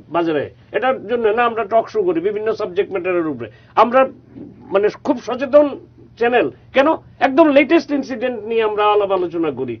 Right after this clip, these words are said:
মুখোমুখি আলোচনাতে বসি, সাব কথার আলোচনাতে বসি। তার মানে আপনি তো ভোট করবেন না।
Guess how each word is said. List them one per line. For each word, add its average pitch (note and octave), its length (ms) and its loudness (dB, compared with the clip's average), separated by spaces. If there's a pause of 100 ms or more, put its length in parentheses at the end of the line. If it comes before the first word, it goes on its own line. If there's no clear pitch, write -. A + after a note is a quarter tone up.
মুখোমুখি A#3+ 480 -4 (340)
আলোচনাতে F#3 460 -2
বসি, D3+ 260 -4 (220)
সাব B3+ 280 2
কথার C4 360 2
আলোচনাতে G3 480 -2
বসি। C#3 280 -6 (300)
তার A#3 140 2
মানে C#4 160 0
আপনি A#3+ 300 -2
তো E4 100 0
ভোট C#4 280 -2
করবেন C#4+ 320 2
না। G2 200 -10